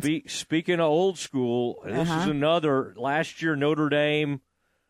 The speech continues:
Speaker 1: went after a great Wake Forest quarterback, another A C C quarterback looking at Notre Dame. Just in the past few minutes we've been on, Duke quarterback Riley Leonard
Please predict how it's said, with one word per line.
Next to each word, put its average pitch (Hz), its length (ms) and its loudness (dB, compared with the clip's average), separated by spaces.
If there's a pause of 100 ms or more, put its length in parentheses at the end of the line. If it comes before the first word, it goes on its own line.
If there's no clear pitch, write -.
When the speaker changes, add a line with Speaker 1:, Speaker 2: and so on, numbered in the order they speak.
(140)
Speaker 1:
went 139 180 -2
after 143 360 0
a 131 40 0
great 127 440 -2
Wake 139 260 -2
Forest 147 380 -2
quarterback, 151 680 0 (300)
another 135 480 0
A 151 220 -2
C 160 280 -2
C 156 260 -2
quarterback 151 760 0 (460)
looking 151 500 -2
at 147 140 -2
Notre 151 320 2
Dame. 151 540 0 (220)
Just 143 220 -6
in 151 60 -2
the 139 80 -2
past 151 380 0
few 156 200 -2
minutes 151 400 0
we've 147 160 0
been 147 140 2
on, 147 420 2 (500)
Duke 160 320 -2
quarterback 156 640 0 (100)
Riley 147 640 0
Leonard 135 720 0